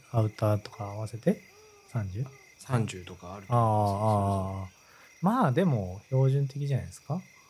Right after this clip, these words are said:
Speaker 2: まあ、
Speaker 1: お-、
Speaker 2: そう
Speaker 1: 多いのかな？
Speaker 2: かもね。まあ、極端に多くはないとは思います。
Speaker 1: うんうんうん。
Speaker 2: そんなにね。でも、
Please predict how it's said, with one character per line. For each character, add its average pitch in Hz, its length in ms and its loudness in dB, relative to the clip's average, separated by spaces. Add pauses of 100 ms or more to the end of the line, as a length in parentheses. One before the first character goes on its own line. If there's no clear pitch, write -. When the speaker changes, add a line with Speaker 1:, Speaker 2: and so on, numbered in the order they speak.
(240)
Speaker 2:
ま 151 80 -2
あ、 - 40 2
Speaker 1:
お-、 - 40 4
Speaker 2:
そ 208 140 4
う 196 100 0
Speaker 1:
多 190 100 4
い 131 40 4
の 104 100 0
か 95 140 -6
な？ 92 80 -6
Speaker 2:
か 98 120 -4
も 95 160 -10
ね。 90 60 -16 (400)
ま 190 260 4
あ、 - 60 -20 (640)
極 240 220 0
端 427 180 4
に 196 80 4
多 156 160 4
く 139 100 -2
は 117 80 2
な 113 160 0
い 101 60 0
と 101 100 -4
は 92 60 -4
思 87 120 -10
い 82 60 -18
ま 80 60 -20
す。 - 80 -20
Speaker 1:
う 147 60 2
ん - 20 4
う 151 40 4
ん 127 360 4
う - 20 -6
ん。 101 60 -6
Speaker 2:
そ 123 100 -4
ん 117 60 -4
な 117 100 0
に 113 120 0
ね。 135 140 -2 (440)
で 202 80 4
も、 165 440 2